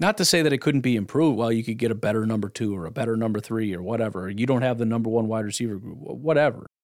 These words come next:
But very rarely can you go back over the last thirty years and say, "Man, the wide receiver room is one of the biggest problems." Nonsense. And on that note, the very next question is, did you do enough at wide receiver, essentially, right? You went out and got three wide receivers, but was that enough? Did you want to go get a veteran? Which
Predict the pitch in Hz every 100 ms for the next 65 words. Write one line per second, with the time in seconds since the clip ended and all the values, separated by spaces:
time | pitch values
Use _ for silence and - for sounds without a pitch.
0 | - 101 113 143 180 160 135 127 135 127
1 | 117 101 123 120 120 113 117 113 110 107
2 | 113 110 - - 147 143 127 117 127 135
3 | 123 98 95 - 104 107 98 101 107 101
4 | 98 113 104 98 98 98 92 101 98 92
5 | 110 113 104 - 110 98 87 131 - _
6 | - 110 113 117 123 120 110 85 78 -
7 | - - _ _ _ _ _ _ _ -
8 | 123 - 135 143 123 113 117 110 120 123
9 | 127 120 107 - 135 123 - 113 98 107
10 | 139 135 135 120 123 110 117 117 110 92
11 | 113 110 101 95 131 110 98 95 - 110
12 | 101 - - 104 104 117 127 123 123 110
13 | - 135 127 120 113 104 - 127 110 101
14 | 107 113 110 113 110 107 110 104 - 107
15 | 110 113 107 107 104 101 101 110 98 87
16 | 98 98 -